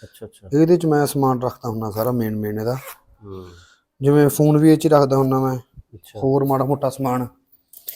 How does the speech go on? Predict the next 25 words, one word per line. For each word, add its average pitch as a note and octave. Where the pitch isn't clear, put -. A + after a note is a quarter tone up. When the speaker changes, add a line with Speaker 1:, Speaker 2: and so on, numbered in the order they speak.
Speaker 2:
ਹੁਣ C#3
ਆਹ C#3+
ਜਿਹੜੇ D3+
ਆ, C3
ਇਹ D3
ਮੈਂ D3
ਇਹਦੇ C#3
ਚ D#3
ਪਾ C#3
ਦੂੰਗਾ। B2
Speaker 1:
ਹਾਂ। F#2
ਹਾਂ C3+
ਬੱਚੇ। A#2+
Speaker 2:
ਪੈਡਲ B2
ਵੀ C#3
ਇਹਦੇ C#3
ਚ C#3
ਪਾ C3
ਦੂੰਗਾ। A#2+
ਪਰ C#3
ਸਮਾਨ C#3
ਉਹਦੇ C#3+
ਚ E3
ਭੱਜਦਾ C#3+
ਨਹੀਂ। G#2